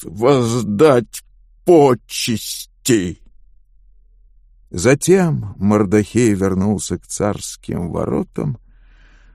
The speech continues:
а Аман, угнетённый случившимся, покрыл в знак печали свою голову и поспешил домой.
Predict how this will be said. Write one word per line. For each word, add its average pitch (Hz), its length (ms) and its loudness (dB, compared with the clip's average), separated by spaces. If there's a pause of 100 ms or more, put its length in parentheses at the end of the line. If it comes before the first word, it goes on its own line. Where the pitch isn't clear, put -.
(140)
а 117 300 2 (120)
Аман, 131 1040 -2
угнетённый 143 1120 2
случившимся, - 1600 -6 (380)
покрыл 170 680 4
в 127 80 -2
знак 147 520 -4
печали - 680 -2
свою 117 540 -6
голову - 800 -2 (720)
и 175 120 0
поспешил 117 880 -4
домой. 98 680 -4